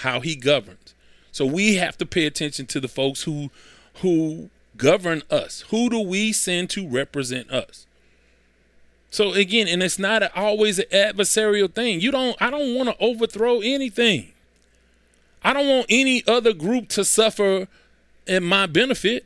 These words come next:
I just, <laughs> you just want equity across the board. It's a common sense thing. We just, e-, everybody, everybody just wants to be treated like they're human. And although I'm not the victim of, of a lot of these things,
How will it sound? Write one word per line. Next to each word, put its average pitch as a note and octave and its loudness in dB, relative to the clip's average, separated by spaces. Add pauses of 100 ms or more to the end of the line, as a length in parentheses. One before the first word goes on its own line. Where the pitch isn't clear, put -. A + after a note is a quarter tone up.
(120)
I - 4
just, - -4
<laughs> F#3 -10
you A3+ -4
just A3+ -2
want G#3+ -2
equity C3 0
across F#3+ -2
the F3 -6
board. D#3 0
It's F3+ 0
a F3 -4
common A#3 -4
sense G3+ -4
thing. E3+ -4 (720)
We G3 -6
just, G#3+ -4
e-, G#3+ 0
everybody, A#3 2
everybody B3+ 2
just A3+ -6
wants A#3+ -2
to A3+ -4
be G3 -8
treated F#3+ -2
like E3+ -2 (560)
they're F3+ 4
human. G#3 -2 (1040)
And D3+ -2
although A3 2
I'm B3 -2
not A3 0 (340)
the D#3 -2
victim F3 -2
of, D3+ -2
of C#3+ -2
a C3 4
lot D#3+ 0
of G3+ 2
these G3 -4
things, F#3+ -4